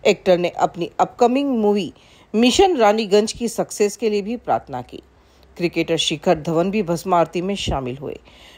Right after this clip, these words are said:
बैडमिंटन प्लेयर साइना नेहवाल भी बाद में महाकाल मंदिर पहुंची। वो भोग आरती में शामिल हुई। इससे पहले अक्षय कुमार फिल्म ओएमजी टू की शूटिंग के लिए अक्टूबर दो हज़ार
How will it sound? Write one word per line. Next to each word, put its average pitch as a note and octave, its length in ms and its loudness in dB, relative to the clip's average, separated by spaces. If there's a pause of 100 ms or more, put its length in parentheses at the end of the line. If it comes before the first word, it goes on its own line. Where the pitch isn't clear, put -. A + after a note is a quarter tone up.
(160)
बैडमिंटन G#4+ 580 2 (160)
प्लेयर A#3 340 4
साइना F#3+ 400 0
नेहवाल F3+ 440 0
भी C4+ 320 -6 (440)
बाद F#3+ 300 2
में G#3+ 140 -4
महाकाल E3+ 400 -4
मंदिर D3 340 -12 (120)
पहुंची। - 380 -14 (300)
वो E3+ 120 0
भोग F3+ 460 0
आरती D#3 280 -2
में D3+ 120 -8
शामिल B2+ 460 -8
हुई। - 160 -14 (420)
इससे F#3+ 240 -2
पहले F3 220 0
अक्षय - 360 -2
कुमार F#3 320 0
फिल्म F#3 280 -6 (120)
ओएमजी A#3+ 440 2
टू A#3+ 160 -6
की A#3 180 -8
शूटिंग G#3+ 360 -4
के C4 140 -2
लिए B3+ 320 0 (300)
अक्टूबर D#4 460 0
दो A#3+ 180 2
हज़ार A3 400 0